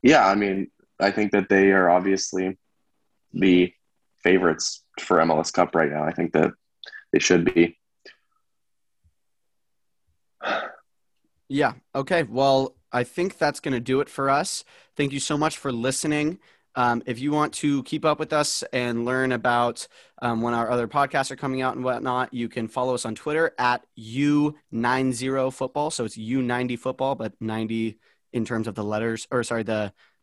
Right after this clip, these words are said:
Speaker 2: numbers and not the letters. Um, and yeah, you can follow me on Twitter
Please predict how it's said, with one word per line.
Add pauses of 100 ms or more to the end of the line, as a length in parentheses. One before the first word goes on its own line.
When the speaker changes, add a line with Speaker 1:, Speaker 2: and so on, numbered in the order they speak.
Speaker 2:
numbers
and
not
the
letters. (360)
Um,
and
yeah,
you
can
follow
me
on
Twitter